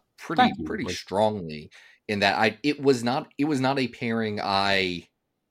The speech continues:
Speaker 1: anticipated ever seeing. And I think part of that's just 'cause they come from, you know, different cohorts,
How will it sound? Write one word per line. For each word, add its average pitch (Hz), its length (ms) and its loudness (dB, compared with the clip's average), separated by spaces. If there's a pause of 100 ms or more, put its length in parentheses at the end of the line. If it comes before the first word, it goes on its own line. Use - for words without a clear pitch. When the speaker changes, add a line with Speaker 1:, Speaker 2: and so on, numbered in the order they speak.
(160)
Speaker 1:
anticipated 107 920 -6 (640)
ever 107 520 0
seeing. 269 500 -4 (440)
And 139 140 4
I 135 120 2
think 131 220 -4
part 123 180 0
of 117 60 -4
that's 113 180 -2
just 110 200 -2
'cause 101 240 -2
they 98 120 -2
come 95 240 -8
from, 90 500 -6 (1400)
you 107 120 -6
know, - 80 -12 (100)
different 131 300 0
cohorts, - 800 -4